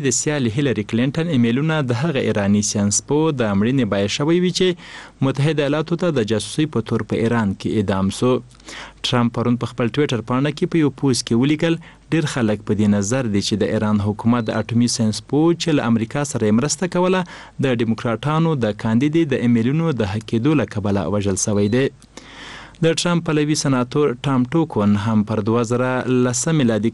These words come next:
کال کې د میرمن کلینټن لخوا د استول شویو ایمیلونو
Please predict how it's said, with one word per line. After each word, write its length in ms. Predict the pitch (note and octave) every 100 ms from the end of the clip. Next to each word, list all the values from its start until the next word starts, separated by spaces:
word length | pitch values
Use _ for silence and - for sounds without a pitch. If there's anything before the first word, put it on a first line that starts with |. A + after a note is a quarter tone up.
| C#3
کال 160 | D3
کې 180 | C#3+ D3
د 100 | B2+
میرمن 280 | A2+ A2 A2 A2
کلینټن 460 | C3 D#3+ E3+ D#3+ C3+
لخوا 260 | G#2 - C3 A#2
د 100 | A2
استول 280 | - A2 A2
شویو 340 | - D3 C#3+ - B2
ایمیلونو 460 | A2 A2+ D3 E3